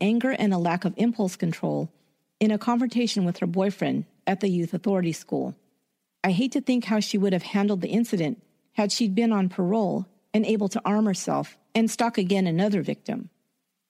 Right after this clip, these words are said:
She has a hidden trigger that anyone can pull just by not giving her what she thinks she should get in a relationship," he added. However, he was outvoted two-to-one,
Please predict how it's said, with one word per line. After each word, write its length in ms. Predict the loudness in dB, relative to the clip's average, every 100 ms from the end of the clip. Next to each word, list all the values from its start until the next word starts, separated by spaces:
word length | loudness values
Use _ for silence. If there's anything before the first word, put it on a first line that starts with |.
| _
She 160 | -2 0
has 260 | 2 2
a 60 | 2
hidden 320 | 2 2 0
trigger 480 | 0 0 0 -2 -4 -2
that 160 | -2 0
anyone 400 | 2 2 0 0
can 220 | -2 -2
pull 400 | -2 -2 -2 -6 _ _ _ -2
just 240 | -2 0
by 120 | 0
not 220 | 2 0 0
giving 260 | 2 2
her 140 | 2 0
what 180 | 0
she 160 | -2 -4
thinks 380 | 0 -2 -2 -4
she 100 | -4
should 220 | -4 -2
get 260 | 0 0 -2
in 120 | -4
a 60 | -2
relationship," 720 | -2 -2 -2 -4 -4 -6 -6
he 180 | -4 -4
added. 320 | -4 -6 -8 _ _ _ _ _ _ _ _ _ _ _ _ -2
However, 540 | 0 2 0 0 -4 -8 _ _ -2
he 120 | 0
was 140 | 2
outvoted 560 | 0 -2 0 0 0 -2
two-to-one, 640 | -2 0 2 0 0 -2